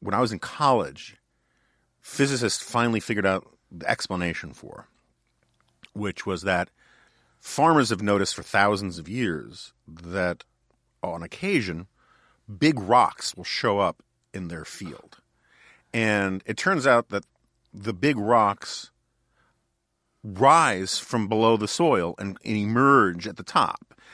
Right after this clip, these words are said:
And they could never figure out the process or, like, come up with a f-, mathematical formula for it or something. I mean, I can't remember exactly why it was front page of the science section news in nineteen eighty-nine, whenever it was. But it's sort of like the same phenomenon you get when you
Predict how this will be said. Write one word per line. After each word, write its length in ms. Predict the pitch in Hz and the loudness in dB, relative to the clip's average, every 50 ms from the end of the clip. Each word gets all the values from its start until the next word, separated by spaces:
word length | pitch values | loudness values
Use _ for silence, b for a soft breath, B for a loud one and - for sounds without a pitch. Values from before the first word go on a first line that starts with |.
| b b | b b
And 100 | b 104 | b -6
they 40 | 104 | -4
could 140 | - - 147 | -2 0 0
never 160 | 156 139 143 | 2 0 0
figure 260 | 117 - 139 117 117 | -2 -2 0 2 4
out 120 | 113 107 - | 2 2 2
the 60 | - | -2
process 680 | _ - 170 151 143 - - 98 85 87 90 - - | _ 4 4 4 4 2 0 -4 -4 -4 -6 -6 -6
or, 180 | 107 117 107 104 | -2 0 0 2
like, 260 | 98 104 101 85 _ | 4 2 2 0 _
come 160 | - - 143 | -4 0 2
up 80 | 131 117 | 2 2
with 100 | 110 95 | 2 0
a 20 | 92 | -4
f-, 100 | - - | -6 -4
mathematical 520 | 131 117 104 98 - 101 98 92 95 98 | -2 -2 -2 -2 -2 -4 -6 -4 -6 -6
formula 260 | - 196 214 185 151 | -2 0 0 0 0
for 180 | 117 120 110 104 | 0 2 2 2
it 80 | 101 B B B B B B B B B B B _ _ _ | 2 B B B B B B B B B B B _ _ _
or 60 | 120 | -2
something. 380 | - 135 131 117 - 117 107 104 | 2 2 2 2 2 -2 0 0
I 40 | |
mean, 100 | 101 101 | 0 0
I 40 | 101 98 | 0 0
can't 180 | - 127 123 | 0 0 2
remember 260 | 110 107 107 98 104 | 2 2 4 4 4
exactly 400 | 101 92 92 95 104 110 - 123 | 2 2 2 2 2 4 2 0
why 160 | 104 95 98 98 | 0 2 2 2
it 60 | 92 | 2
was 100 | 90 - | 0 -2
front 220 | - 117 101 87 | -2 -4 -4 -4
page 480 | - 104 95 92 87 85 - - 85 - _ _ | -2 -4 -4 -4 -4 -8 -14 -16 -16 -18 _ _
of 140 | 95 92 82 | -8 -6 -6
the 80 | 90 | -8
science 300 | - - 95 95 95 90 - | -4 -2 -2 -2 -2 -2 -4
section 340 | 101 - - - 92 90 | -6 -6 -4 -6 -6 -4
news 340 | 92 92 92 90 90 87 80 | -4 -4 -4 -6 -6 -8 -8
in 120 | 87 82 82 | -8 -6 -6
nineteen 580 | 87 90 85 - - 95 90 87 85 85 82 - - | -4 -6 -6 -8 -8 -8 -8 -6 -6 -8 -10 -12 -12
eighty-nine, 580 | - 85 85 85 82 85 87 90 90 87 87 85 | -12 -10 -8 -8 -8 -6 -4 -4 -4 -4 -4 -6
whenever 240 | 85 82 82 82 85 | -8 -8 -8 -10 -6
it 60 | 90 | 0
was. 220 | 123 127 113 - b b b b b b b b b b b _ _ 110 - | 2 2 2 2 b b b b b b b b b b b _ _ -10 0
But 200 | - 123 117 120 | 2 2 4 4
it's 120 | 131 - | 0 0
sort 120 | - 190 175 | 2 2 4
of 40 | 156 | 4
like 140 | 151 127 | 2 0
the 60 | - 117 | 0 -4
same 260 | - - 147 143 135 | -4 -2 -2 -2 -2
phenomenon 420 | 120 139 127 123 120 120 120 113 | -2 0 0 2 2 2 0 -2
you 80 | 107 98 | -4 -2
get 220 | 107 113 110 - | 0 -2 -2 0
when 80 | 101 95 | -4 -6
you 60 | 95 | -6